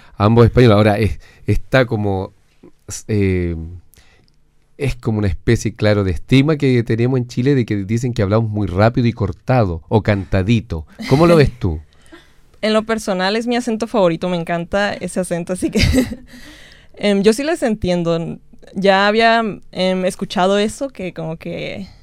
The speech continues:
Speaker 3: hablaban raro, pero a mí no me lo parece, o sea, yo les entiendo. Yo lo decía más por los modismos que usan, pero eso pasa
Speaker 2: Ah,
Speaker 3: en
Speaker 2: los
Speaker 3: todos los
Speaker 2: modismos,
Speaker 3: países.
Speaker 2: claro.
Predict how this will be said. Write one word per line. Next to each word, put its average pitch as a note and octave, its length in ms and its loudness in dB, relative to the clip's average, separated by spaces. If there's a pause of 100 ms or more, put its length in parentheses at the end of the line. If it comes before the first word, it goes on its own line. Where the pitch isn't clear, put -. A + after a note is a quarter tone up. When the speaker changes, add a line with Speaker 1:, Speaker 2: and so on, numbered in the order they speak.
(120)
Speaker 3:
hablaban F3 760 -2
raro, E3+ 260 -6
pero G3+ 180 -2
a F3+ 60 0
mí F3+ 80 -2
no F#3 120 -2
me G3 100 -2
lo G3 80 -2
parece, F3+ 400 -6
o - 20 -8
sea, E3+ 160 -8
yo E3+ 140 -6
les F3+ 200 -8
entiendo. G#3 680 -6
Yo G3 160 -2
lo G#3 60 0
decía G#3 300 0
más G3+ 280 -4
por G#3+ 220 -4
los F3+ 200 -6
modismos F3 440 -2
que F3+ 100 0
usan, F3 340 -2
pero F3 160 -2
eso E3 120 -2
pasa E3+ 500 6
Speaker 2:
Ah, E3+ 40 4
Speaker 3:
en E3 80 2
Speaker 2:
los D3 80 2
Speaker 3:
todos A2 200 6
los F#2+ 120 0
Speaker 2:
modismos, A#2+ 280 2 (100)
Speaker 3:
países. - 80 -20
Speaker 2:
claro. F2+ 240 -2